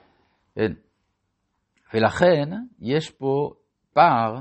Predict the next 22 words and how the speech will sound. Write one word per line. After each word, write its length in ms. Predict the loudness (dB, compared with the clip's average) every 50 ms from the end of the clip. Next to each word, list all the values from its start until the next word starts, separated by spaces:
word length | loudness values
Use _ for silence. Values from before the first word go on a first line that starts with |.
| -14 -16
בלתי 500 | -16 -10 -8 -8 -8 -8 -10 -10 -10 -8
ניתן 380 | -6 -8 -8 -6 -6 -6 -6 -4
לגישור 640 | -6 -6 -6 -6 -8 -8 -6 -4 -4 -4 -4 -4 -8 -12 _ _ _ _ _ _ _
בין 200 | -8 -6 -4 0
האישיות 420 | 0 0 0 -2 -4 -6 -6 -6 -4
של 160 | -4 -2 -2
אברהם 480 | -2 -2 -2 -6 -4 -4 -4 -4 -6 -6 -10 -12 -14 _ _ _ _ _
לבין 560 | -8 -8 -4 -2 0 0 0 0 -2 -4 -8 -12 -16 _ _ _ _ _ _
בני 320 | -8 -6 -6 -4 -4 -6 -6
חת. 420 | -6 -10 -10 -12 -12 _ _ _ _ _ _ _ _ _ _ _ _ _ _ -14 -12
אבל 220 | -2 0 2 2
הם 120 | 2 0 0
מציעים 360 | -2 -4 -4 -6 -6 -4 -2
לו 140 | 0 0 0
הצעה 280 | 0 0 -2 -4 -2
נדיבה, 420 | -2 -6 -8 -6 -6 -6 -6 -8 -10 -12 -10
"במבחר 460 | -8 -8 -6 -6 -8 -6 -4 -2 -2 -2
קברנו 580 | -2 -6 -6 -4 -2 -2 -2 -2 -4 -6 -8
וקבור 340 | -8 -10 -8 -6 -4 -4 -4
את 120 | -6 -6
מת-, 240 | -8 -12 -12 -12 -12 -12 -10 -8
מתיך, 460 | -8 -8 -8 -8 -10 -10 -8 -6